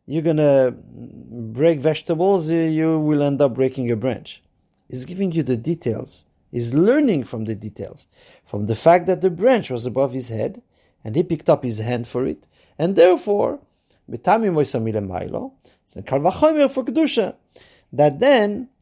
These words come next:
when one does something in which he sanctifies himself,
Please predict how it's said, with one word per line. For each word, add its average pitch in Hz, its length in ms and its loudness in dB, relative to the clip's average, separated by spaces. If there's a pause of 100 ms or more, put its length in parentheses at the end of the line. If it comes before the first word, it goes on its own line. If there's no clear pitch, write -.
(1500)
when 135 280 0
one 214 260 2
does 214 200 2
something 160 560 -2 (680)
in 131 180 -2
which 208 220 2
he 127 80 -6
sanctifies 202 600 0
himself, 226 580 0